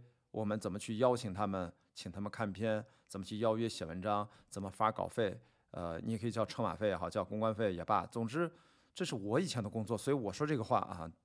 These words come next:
就是当然是负责任的。就是这样的人如果站起来，啊，怎么说呢，就是你可以自认为是某种兼职的影评人，因为干这事儿全职赚钱也挺难。当然现在后来有了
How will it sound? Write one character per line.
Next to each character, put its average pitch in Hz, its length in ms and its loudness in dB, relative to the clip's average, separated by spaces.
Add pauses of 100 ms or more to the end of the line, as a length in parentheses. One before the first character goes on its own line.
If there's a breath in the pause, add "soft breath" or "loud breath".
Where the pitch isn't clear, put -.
(120)
就 - 120 -8
是 104 300 -2
当 123 140 4
然 113 100 4
是 104 240 -2
负 - 160 -6
责 120 160 -6
任 113 180 0
的。 92 140 -6
就 - 120 -8
是 110 200 -8 (600 loud breath)
这 208 120 6
样 180 100 8
的 127 80 4
人 113 80 4
如 131 100 0
果 117 80 0
站 135 200 6
起 104 80 -4
来， 98 240 2 (240)
啊， 92 280 -4 (520)
怎 - 100 -14
么 90 80 -12
说 139 140 0
呢， 117 100 0
就 107 80 -4
是 98 320 -6 (840 soft breath)
你 127 220 0
可 - 300 -2
以 190 100 2
自 208 220 -2
认 202 160 2
为 104 140 2
是 98 440 -6 (680)
某 120 200 0
种 117 160 -2
兼 190 220 4
职 123 160 -2
的 113 80 2
影 113 160 0
评 95 140 -6
人， 107 100 0
因 147 80 -2
为 185 140 -4
干 190 200 2
这 151 120 0
事 131 100 2
儿 117 40 4
全 120 220 -2
职 123 280 -2
赚 123 180 0
钱 101 160 -6
也 117 80 -2
挺 110 140 -8
难。 - 180 -8
当 160 100 6
然 175 80 4
现 180 160 -2
在 170 140 6
后 143 180 4
来 120 120 6
有 117 140 0
了 - 240 0